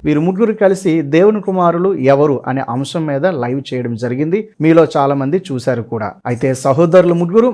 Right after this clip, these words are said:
మంచి దైవజనులు, అనేక రీతులలో దేవుని కొరకు వాడబడుతున్న దైవజనులు. నేను వారిని ఎంతో గౌరవిస్తున్నాను. అలాగే నాకు వారికి కూడా మంచి స్నేహం ఉన్నది. అలాగే వికేఆర్ గారి విషయంలో కూడా అనిల్ గారు నాతో మాట్లాడారు. చాలా మంచి విషయాలు నాతో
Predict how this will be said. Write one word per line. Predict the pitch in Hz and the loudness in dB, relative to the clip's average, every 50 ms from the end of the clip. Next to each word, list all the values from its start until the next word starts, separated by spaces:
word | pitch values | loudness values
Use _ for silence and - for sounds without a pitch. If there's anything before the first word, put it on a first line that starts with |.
| 160 143 | -2 -4
మంచి | 139 139 147 139 | -4 -4 -4 -2
దైవజనులు, | 123 131 131 135 147 147 139 160 156 156 160 175 202 233 226 - - _ - | -2 0 2 2 2 2 2 0 0 0 0 0 0 0 -2 -6 -12 _ -8
అనేక | 120 123 143 165 160 - 165 165 160 147 131 143 | -4 -2 0 0 0 2 2 2 2 2 0 0
రీతులలో | 165 160 165 185 180 180 196 226 185 143 147 | 0 0 0 2 2 2 2 2 0 0 0
దేవుని | 147 151 156 151 | 0 0 -2 -4
కొరకు | - 147 143 139 139 170 | -2 -2 -4 -2 -2 -4
వాడబడుతున్న | 143 127 123 131 131 131 139 135 135 - - 135 131 120 131 | -2 -2 -2 -2 -2 -2 -4 -4 -4 -6 -6 -6 -4 -2 -2
దైవజనులు. | 131 135 135 135 135 156 151 156 160 208 220 220 - - - - - | 0 0 0 -2 -2 -4 -4 -2 0 -2 -2 -2 -6 -14 -14 -10 -6
నేను | 135 131 127 123 | -4 -2 -2 0
వారిని | 123 120 120 117 113 120 | -2 -2 -2 -2 -4 -4
ఎంతో | 123 120 123 160 156 156 147 143 | -6 -4 0 0 0 2 2 2
గౌరవిస్తున్నాను. | 139 147 160 170 170 175 175 - - - 175 180 180 185 196 214 - - | 4 4 4 4 2 0 -2 -4 -4 -4 -2 0 2 0 0 0 -2 -2
అలాగే | 127 131 131 131 | -2 0 0 0
నాకు | 123 131 131 147 160 - - 208 180 160 | 0 0 0 0 0 0 -2 -2 2 2
వారికి | 147 156 156 147 151 151 143 151 | 2 2 2 0 -4 -8 -6 -4
కూడా | 151 151 | -4 -4
మంచి | 160 143 131 135 131 143 | -2 -2 -4 -4 -4 -6
స్నేహం | 131 - - 123 127 139 143 131 151 147 147 143 | -6 -6 -6 -4 -4 -2 -2 -4 -4 -4 -4 -4
ఉన్నది. | 139 143 147 147 190 214 - - _ _ - | -2 -2 -2 -2 -4 -4 -6 -10 _ _ 0
అలాగే | 143 156 175 180 160 160 | 2 4 4 4 4 4
వికేఆర్ | 165 160 165 190 180 175 180 175 170 | 2 2 2 2 2 2 2 2 0
గారి | 170 165 165 160 156 | 0 0 0 0 -2
విషయంలో | - - 170 160 160 156 151 156 160 | -2 -4 -4 -2 -2 -2 -2 -2 -2
కూడా | 160 175 180 - - | 0 0 0 0 -2
అనిల్ | 135 139 143 151 156 147 160 | -2 -2 -2 -2 0 2 2
గారు | 160 156 147 | 2 2 2
నాతో | 143 139 135 135 - 139 | 0 -2 -4 -2 -2 -2
మాట్లాడారు. | 135 131 135 131 131 135 151 151 151 147 151 151 170 190 190 - _ _ _ _ - - | -2 -2 -2 -2 -2 -4 -4 -2 -2 -2 -2 -2 -2 -4 -6 -10 _ _ _ _ -2 0
చాలా | 143 160 185 | 2 2 4
మంచి | 190 170 165 175 175 196 185 | 2 2 0 -2 -2 -2 -4
విషయాలు | 175 180 - 175 165 165 160 | -4 -2 0 0 0 0 0
నాతో | 165 151 143 135 - 147 | 0 -2 -4 -4 -4 -6